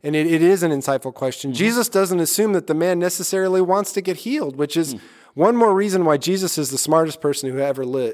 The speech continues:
Speaker 1: lived, definitely. He, he
Speaker 2: Mm-hmm.
Speaker 1: understands human nature.
Speaker 2: Right, and, and what we know about human nature is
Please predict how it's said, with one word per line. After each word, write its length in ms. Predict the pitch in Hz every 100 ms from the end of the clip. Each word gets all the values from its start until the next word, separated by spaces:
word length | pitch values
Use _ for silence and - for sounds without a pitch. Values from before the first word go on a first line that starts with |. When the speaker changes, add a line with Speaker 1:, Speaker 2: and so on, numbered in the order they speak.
| 143
Speaker 1:
lived, 360 | 143 123 110
definitely. 380 | 135 139 131 117
He, 220 | 123 175 - -
he 60 | 113
Speaker 2:
Mm-hmm. 140 | 117
Speaker 1:
understands 680 | 170 180 190 - 165 160 156
human 280 | - 175 175
nature. 400 | 147 139 135 98 - _ _ -
Speaker 2:
Right, 240 | 151 139 -
and, 220 | 156 151 165
and 120 | 165
what 240 | 180 165
we 160 | 165 247
know 140 | 208
about 240 | 156 151 151
human 280 | 175 143
nature 380 | 135 165 202 143
is 400 | - 123 120 -